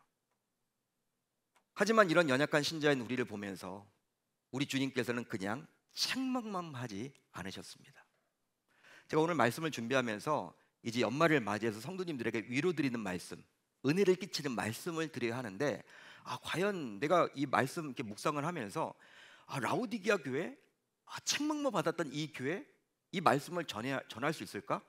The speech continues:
이 시점에 이게 전하는 게 맞을까? 제가 상당히 고민을 많이 했습니다. 그런데요, 그게 아니었어요. 오늘 말씀을 보게 되면요, 우리 주님의 책망도 하시지만 우리 주님께서는 그냥 책망만 하지 않으시고 우리에게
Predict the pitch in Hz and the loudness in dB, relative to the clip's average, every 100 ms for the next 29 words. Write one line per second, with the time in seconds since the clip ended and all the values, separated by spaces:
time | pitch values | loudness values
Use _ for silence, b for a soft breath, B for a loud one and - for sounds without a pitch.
0 | _ _ _ _ _ 156 165 - 233 220 | _ _ _ _ _ 0 2 4 4 4
1 | 143 151 107 131 165 147 95 90 110 - | 0 -2 -2 -4 -2 -4 -4 -4 -4 -4
2 | 208 277 _ _ _ _ _ 123 127 - | -4 -6 _ _ _ _ _ 0 0 -2
3 | 262 254 233 - 113 110 95 87 110 - | 0 2 2 -2 -4 -4 -4 -6 -8 -10
4 | 76 - - _ _ _ _ _ _ - | -14 -16 -20 _ _ _ _ _ _ 0
5 | 156 147 - 135 127 - 107 104 92 92 | 2 2 0 -2 -4 -8 -8 -6 -8 -14
6 | - - - _ _ _ _ _ _ B | -14 -18 -20 _ _ _ _ _ _ B
7 | B 151 220 165 117 185 180 117 139 120 | B 4 6 8 4 4 -4 -2 0 0
8 | 104 127 143 113 156 156 147 143 - - | 0 0 -2 -2 -4 -4 -2 -2 -2 -2
9 | 262 262 226 185 202 175 127 120 269 - | 0 0 0 0 -2 -2 2 8 8 8
10 | - _ _ _ _ 123 139 156 165 147 | -12 _ _ _ _ -4 -2 0 0 0
11 | 147 120 110 110 - 254 269 226 180 139 | -4 -2 -2 -2 -4 0 2 2 0 0
12 | 123 - 107 131 - - - - b b | 0 0 0 0 2 4 4 2 b b
13 | b 107 131 127 101 185 220 | b -6 0 2 2 0 -4